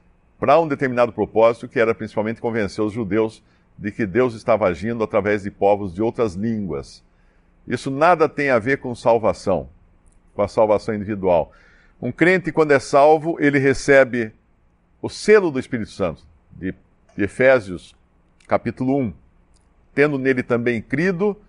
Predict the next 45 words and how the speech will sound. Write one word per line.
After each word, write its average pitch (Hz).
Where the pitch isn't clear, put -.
fostes 156
selados 143
com 127
o 117
Espírito 117
Santo 113
da 101
promessa, 110
ah, 92
o 104
qual 110
é -
o 110
penhor 104
da 98
nossa 95
herança." 80
Isso 98
é 101
o 98
que -
o 98
crente 95
tem. 87
Então, 113
uma 202
pessoa 156
que -
fala 123
assim, 185
"Ah, 185
eu 196
sou 214
crente, 165
mas 139
ainda 160
não 175
recebi 160
o -
Espírito 127
Santo, 110
tô 147
orando 156
pra 143
valer, 139